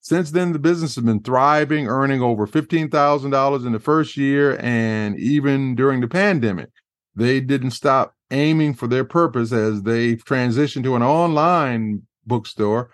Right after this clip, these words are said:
where they still offered hundreds of books at the time. Learn more about Liberation Station and its bookstore via their official website, liberationstationbookstore dot com.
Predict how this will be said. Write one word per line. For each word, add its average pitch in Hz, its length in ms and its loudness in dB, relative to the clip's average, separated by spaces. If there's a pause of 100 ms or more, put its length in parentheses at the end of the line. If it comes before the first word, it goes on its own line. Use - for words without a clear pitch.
(300)
where 117 260 2
they 117 220 0
still 139 280 0
offered 143 340 2
hundreds 165 300 0
of 131 100 -6
books 170 260 -2
at 127 160 -4
the 123 200 -12
time. 117 440 -4 (520)
Learn 170 300 2
more 196 140 2
about 170 240 2
Liberation 156 560 -2
Station 139 480 -2
and 117 80 0
its 113 100 -6
bookstore 127 460 -2
via 131 240 -2
their 120 240 0
official 160 540 0
website, 123 600 0 (100)
liberationstationbookstore 120 1800 0 (100)
dot 104 280 -2
com. 90 320 -6